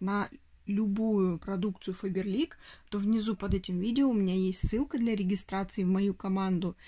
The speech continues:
Переходите, регистрируйтесь, регистрация бесплатная,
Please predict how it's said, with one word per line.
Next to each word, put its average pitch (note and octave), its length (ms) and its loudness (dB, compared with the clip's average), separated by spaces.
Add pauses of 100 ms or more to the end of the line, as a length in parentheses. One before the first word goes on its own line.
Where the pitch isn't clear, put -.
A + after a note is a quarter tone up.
(160)
Переходите, G3 600 -2
регистрируйтесь, A3 920 0
регистрация G3 600 -4
бесплатная, B3+ 800 -2